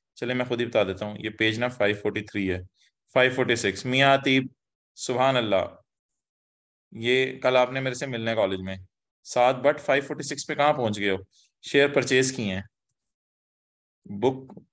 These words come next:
नो है, मायने अंदाजा लगाया, बुक नहीं है। और अंदाजा तो ना लगाना यार, ऐसा तो ना करो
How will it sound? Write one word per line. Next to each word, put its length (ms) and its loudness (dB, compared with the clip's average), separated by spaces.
नो 340 0
है, 200 0
मायने 400 -4
अंदाजा 600 -4
लगाया, 280 0
बुक 200 0
नहीं 240 0
है। 60 0
और 240 4
अंदाजा 460 4
तो 100 2
ना 80 0
लगाना 300 4
यार, 180 4
ऐसा 200 -4
तो 140 -6
ना 80 -4
करो 220 -2